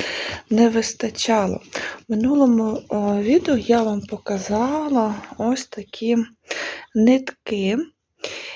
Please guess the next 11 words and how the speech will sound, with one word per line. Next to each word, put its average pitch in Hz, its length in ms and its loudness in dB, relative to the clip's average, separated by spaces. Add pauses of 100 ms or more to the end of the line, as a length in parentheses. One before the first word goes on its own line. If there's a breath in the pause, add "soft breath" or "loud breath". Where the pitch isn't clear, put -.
(140)
І 233 160 0
я 214 340 2
зрозуміла, 214 600 -2
що 202 240 -4
мені 202 320 0
не 220 220 4
вистачає, 196 1160 0 (640 loud breath)
тому 226 340 0
я 208 260 2
докупила 220 800 2
ще, 226 520 -2